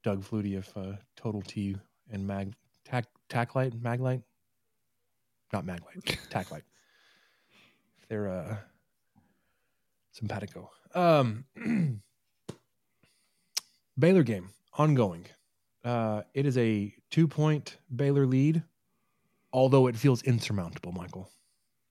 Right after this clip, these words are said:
Speaker 2: It
Speaker 1: Back and
Speaker 2: does.
Speaker 1: forth
Speaker 2: It
Speaker 1: nonsense. It feels inevitable, like it's gonna just be a disaster. Like, we're, we're being sustained in this game because Baylor can't hit the broadside of a barn.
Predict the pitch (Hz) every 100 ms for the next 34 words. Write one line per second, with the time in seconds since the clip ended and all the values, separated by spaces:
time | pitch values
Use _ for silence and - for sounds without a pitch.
0 | _ _ _ _ _ _ _ - - -
1 | - 123 135 123 117 117 113 120 110 -
2 | 113 107 - - _ _ _ _ _ _
3 | _ - 117 135 113 120 110 92 90 95
4 | 92 98 - 98 92 - 98 92 95 _
5 | _ - 101 95 95 85 85 - 82 107
6 | _ 117 107 120 117 120 107 107 107 127
7 | 120 104 - _ _ _ _ _ - 120
8 | - - 113 101 92 82 - 113 101 92
9 | - 92 87 95 98 107 104 98 110 104
10 | 104 117 139 165 190 170 196 123 82